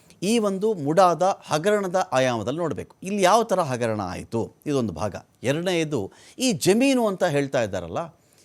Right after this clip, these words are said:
ಇದು ಯಾರ ಜಮೀನಿದು? ಈ ದೇವರಾಜು ಅನ್ನೋರು ಯಾರು? ಪಾರ್ವತಿ ಅನ್ನೋರು ಯಾರು? ಸಿದ್ದರಾಮಯ್ಯ ಅನ್ನೋರು ಯಾರು? ಇವ್ರಿಗೂ ಈ ಜಮೀನುಗಳಿಗೂ ಇದ್ದಂಥ ಸಂಬಂಧ ಏನು?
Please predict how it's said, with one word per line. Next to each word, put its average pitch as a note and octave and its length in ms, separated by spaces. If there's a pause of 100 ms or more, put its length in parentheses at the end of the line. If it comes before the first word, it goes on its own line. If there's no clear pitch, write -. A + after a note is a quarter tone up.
ಇದು A#3 80
ಯಾರ C4+ 220
ಜಮೀನಿದು? A2 640 (460)
ಈ A3 80
ದೇವರಾಜು G3 520
ಅನ್ನೋರು B2 260
ಯಾರು? E2+ 360 (720)
ಪಾರ್ವತಿ F#3+ 460
ಅನ್ನೋರು A2 260
ಯಾರು? F2 460 (160)
ಸಿದ್ದರಾಮಯ್ಯ E3 500
ಅನ್ನೋರು A2+ 320
ಯಾರು? - 280 (580)
ಇವ್ರಿಗೂ A3 540
ಈ F3 160
ಜಮೀನುಗಳಿಗೂ D3 580
ಇದ್ದಂಥ B2 340
ಸಂಬಂಧ G#2+ 520
ಏನು? E2+ 460